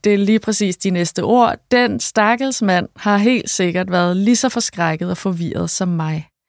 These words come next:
Tænk, han skulle bare passe sit arbejde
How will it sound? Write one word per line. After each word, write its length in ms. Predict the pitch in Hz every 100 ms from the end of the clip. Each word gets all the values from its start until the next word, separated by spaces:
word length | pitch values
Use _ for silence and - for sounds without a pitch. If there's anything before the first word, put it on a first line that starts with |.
| _ _ _ _
Tænk, 380 | - 254 - -
han 320 | - 226 240
skulle 240 | - - 214
bare 200 | 185 190
passe 380 | - 196 190 -
sit 160 | 185
arbejde 560 | 170 170 202 226 202